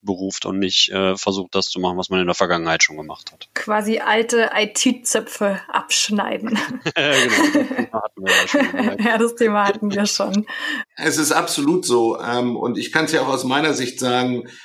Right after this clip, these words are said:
Speaker 3: es ist für mich A, ist das Thema Vertrauen, wie Timo sagt, äh, spielt eine Rolle. B, das Thema Verlässlichkeit spielt eine Rolle, also die Verfügbarkeit, äh, sämtlicher Dienste, die ist natürlich bei Microsoft absolut, äh, gegeben.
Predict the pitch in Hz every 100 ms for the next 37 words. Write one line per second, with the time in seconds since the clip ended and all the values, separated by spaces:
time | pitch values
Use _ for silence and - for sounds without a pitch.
0 | - 123 143 - 151 147 143 - 120 135
1 | 190 190 - - 120 127 - 135 117 117
2 | 117 135 156 143 147 147 143 135 - -
3 | 127 123 - 135 104 120 123 123 123 127
4 | - - - _ _ - 139 139 151 156
5 | - - 123 - 143 131 120 131 139 147
6 | 165 170 - 156 156 156 - 147 156 151
7 | 139 147 165 175 - 123 127 123 120 127
8 | - - 165 180 165 160 156 160 156 147
9 | 135 135 135 147 143 139 139 127 151 147
10 | 147 139 139 143 123 135 123 117 123 131
11 | 127 127 120 - 117 - 123 - 117 113
12 | 113 117 123 127 135 131